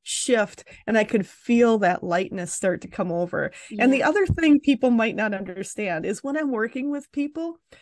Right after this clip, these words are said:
Speaker 1: my team is also sending a resonance to you. I like to call it the cosmic hug,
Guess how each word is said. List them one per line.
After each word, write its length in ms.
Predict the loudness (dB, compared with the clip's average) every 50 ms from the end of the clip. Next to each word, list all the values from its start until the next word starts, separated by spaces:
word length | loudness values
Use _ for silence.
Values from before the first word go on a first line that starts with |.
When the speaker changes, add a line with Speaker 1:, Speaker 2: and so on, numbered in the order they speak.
| _ _ _ _ -8
Speaker 1:
my 260 | -4 -2 0 0 0
team 720 | -2 -4 -8 -8 -4 -2 -2 -2 -2 -2 -2 -2 -4 -6 -6 -6
is 160 | -8 -8 -8 -6
also 560 | -6 -6 -4 -6 -8 -8 -8 -6 -4 -4 -4 -6
sending 640 | -8 -10 -10 -8 -6 -4 -4 -2 -2 -2 -4 -4 -4
a 120 | -4 -6 -6
resonance 960 | -6 -6 -4 -2 -2 0 -2 -2 -2 -4 -4 -4 -4 -4 -4 -6 -8 -12 -12 -14 _ _ _ _ _ _ _ _ _ _ _ _ _ -20 _ _ _
to 280 | -20 -6 -2 0 2 4
you. 340 | 4 4 4 2 2 0 -2 -2
I 100 | -2 -2
like 240 | -2 -2 -4 -6 -8 _ _
to 80 | -16 -14
call 260 | -10 -8 -6 -4 -4
it 120 | -6 -6 _
the 60 | -14 -14
cosmic 760 | -12 -12 -10 -4 -2 -2 -2 -2 -2 -4 -6 -8 -8 -8 -12
hug, 540 | -18 -6 0 2 2 2 2 0 -4 -6